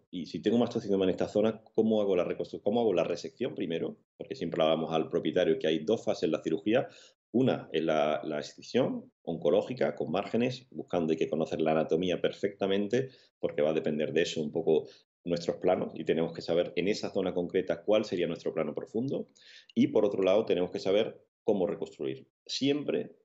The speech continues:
yo, mi consejo es que tengáis dos opciones de reconstrucción en la cabeza y siempre empecéis con la más sencilla. Porque si hay cualquier complicación, cualquier cosa, siempre tendremos esa segunda posibilidad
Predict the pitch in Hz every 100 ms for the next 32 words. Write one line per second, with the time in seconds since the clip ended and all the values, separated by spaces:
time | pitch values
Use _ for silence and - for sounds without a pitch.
0 | _ 80 87 90 85 90 - 110 113 98
1 | 98 104 101 110 110 104 107 - 87 85
2 | 82 90 85 87 76 71 71 80 - 73
3 | - 82 82 82 87 87 - 82 80 80
4 | - 76 - 76 71 - - - - _
5 | _ 85 - 82 - 98 120 120 - 98
6 | 92 87 85 90 85 85 85 80 87 107
7 | 101 - 92 90 95 101 - - _ _
8 | 85 82 90 95 90 95 - 98 95 95
9 | 92 - 95 - 85 85 85 120 -